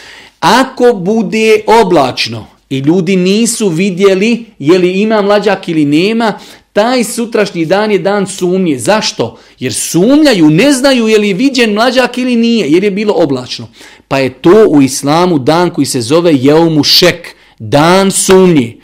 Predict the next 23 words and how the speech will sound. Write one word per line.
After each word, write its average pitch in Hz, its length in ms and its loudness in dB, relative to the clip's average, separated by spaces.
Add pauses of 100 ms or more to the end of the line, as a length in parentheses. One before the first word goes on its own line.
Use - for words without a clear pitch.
(340)
Znači, 156 500 -4 (120)
mjesec 180 520 0
koji 180 140 2
je 160 100 0
prije 185 220 4
Ramazana. 120 640 -2 (140)
O 147 80 0
tome 160 180 -2
ćemo, 156 140 -4
inšala, 156 260 -2
govoriti 151 500 -2 (180)
u 131 100 -4
ponedjeljak 143 800 -2 (120)
ili 151 420 -2 (300)
eventualno 117 560 -4
utorak, 139 380 -2
ako 127 200 -8
ne 135 80 -2
bi 135 60 -2
u 123 60 -8
ponedjeljak 131 320 -4
bilo 123 220 -6
časova. 135 760 -4